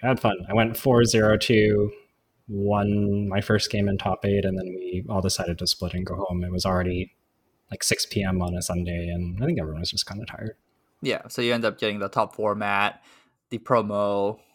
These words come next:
Speaker 2: a quarter of all the, basically most of the credit that they were giving out. <laughs>
Speaker 1: Yeah, it was a great weekend. And, like, um, when I say four zero two in Magic, draws are, um,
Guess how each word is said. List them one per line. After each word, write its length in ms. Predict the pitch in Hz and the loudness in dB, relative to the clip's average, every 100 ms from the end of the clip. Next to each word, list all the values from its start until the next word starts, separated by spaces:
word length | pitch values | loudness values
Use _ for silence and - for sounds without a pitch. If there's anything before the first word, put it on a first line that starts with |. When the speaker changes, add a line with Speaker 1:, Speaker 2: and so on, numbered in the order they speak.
| _ _ _ _ _ 131 | _ _ _ _ _ -8
Speaker 2:
a 60 | |
quarter 460 | - 143 123 120 117 | 0 2 6 8 6
of 120 | 107 | 6
all 140 | 107 | 4
the, 120 | 107 110 | 2 0
basically 540 | - 110 - 110 110 | -2 -4 -4 -6 -4
most 320 | 113 110 - | -2 -2 -2
of 100 | 104 | -4
the 80 | 98 | -6
credit 400 | - 101 98 98 | -6 -4 -4 -6
that 100 | 98 | -6
they 80 | 98 | -6
were 120 | 98 | -6
giving 260 | 101 101 98 | -6 -6 -4
out. 320 | 95 98 - - - - _ - | -2 -2 -6 -18 -20 -20 _ -10
<laughs> 640 | - - 214 247 - 208 _ _ _ _ - | -4 0 2 2 -2 -10 _ _ _ _ -6
Speaker 1:
Yeah, 320 | 247 165 110 - _ - | -2 -2 -4 -10 _ -10
it 80 | 160 | -4
was 120 | 151 | -2
a 60 | |
great 180 | 143 143 | 2 2
weekend. 480 | 139 143 101 95 110 | 2 0 -2 -4 0
And, 180 | 117 123 | 2 4
like, 380 | 117 107 104 - _ _ _ 160 | 4 4 0 -12 _ _ _ 2
um, 320 | 139 120 117 | 4 6 6
when 140 | 127 | 6
I 40 | 131 | 8
say 160 | 147 | 6
four 260 | 143 120 113 | 6 8 8
zero 260 | 117 117 107 | 8 8 6
two 500 | - 107 110 113 - _ _ _ | 6 6 8 6 0 _ _ _
in 160 | 113 104 | 0 4
Magic, 580 | 101 104 101 110 110 - | 4 4 4 2 0 -6
draws 640 | - 104 92 92 95 101 - | -4 0 2 4 2 2 0
are, 500 | 104 98 92 92 90 | 2 2 2 2 0
um, 440 | 87 85 87 98 | -2 -4 -4 -6